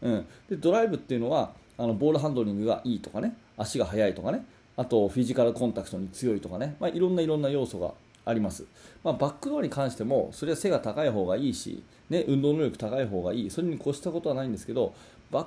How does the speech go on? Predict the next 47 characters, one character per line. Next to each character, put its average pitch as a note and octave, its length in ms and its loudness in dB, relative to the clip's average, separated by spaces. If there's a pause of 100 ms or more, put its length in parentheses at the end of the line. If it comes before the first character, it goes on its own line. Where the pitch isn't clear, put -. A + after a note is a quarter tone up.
(120)
ク B3 120 -6
ド A#3 160 4
ア - 20 4
は A#2 160 4
タ E3 180 -2
イ F#3+ 120 2
ミ G3 140 0
ン F#3+ 140 2
グ F3+ 100 2
さ G3+ 180 -2
え - 120 0
合 - 100 2
え B2 100 4
ば、 A#2 280 2 (400)
誰 F#3+ 220 2
で D3 240 0
も F3+ 100 4
で G#2+ 80 2
き F#2+ 60 -4
る E2+ 80 -6
ん - 40 -8
で E2+ 40 -8
す E2+ 40 -8
ね。 G#2+ 160 -6 (380)
誰 D#3 180 2
で D#3+ 140 -2
も B2+ 100 0
で F2+ 80 -2
き F2+ 100 -8
る。 - 160 -10
ま G3+ 100 0
あ、 - 20 0
そ G#3+ 220 -2
ん A3+ 140 0
な A3+ 100 0
と A3 120 -4
こ G#3+ 120 -2
ろ A3 80 2
が C3+ 120 2
す - 240 -10
ご F3+ 120 2
く A#2 260 2 (320)
魅 B2+ 100 0
力 C#3+ 200 0
な C#3 100 0
ん F#2+ 140 -2
で、 G#2+ 240 2